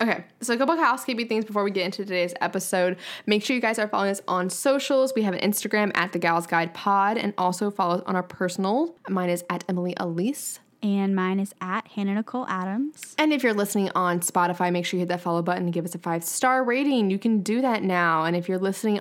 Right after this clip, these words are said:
Speaker 1: on Apple Podcasts, hit that subscribe button, give us a rating and a review. It really does help us out, gals. We really appreciate it.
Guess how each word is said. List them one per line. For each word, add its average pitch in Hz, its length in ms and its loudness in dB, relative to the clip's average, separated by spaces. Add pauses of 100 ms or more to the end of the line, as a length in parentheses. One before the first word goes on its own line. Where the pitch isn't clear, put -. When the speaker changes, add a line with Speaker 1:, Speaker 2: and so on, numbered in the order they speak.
Speaker 1:
on 180 340 0
Apple 202 260 0
Podcasts, 185 680 -2
hit 208 100 -6
that - 100 -6
subscribe 170 380 -2
button, 170 260 0
give 175 160 0
us 175 140 -4
a 175 40 -4
rating 160 280 -2
and 156 100 -4
a 156 40 -4
review. 160 400 -2
It 156 180 -4
really 175 240 0
does 170 160 -4
help 170 200 -12
us - 200 -10
out, - 220 -4
gals. 143 360 -2
We 180 100 -4
really 175 200 -4
appreciate - 540 -6
it. - 140 -2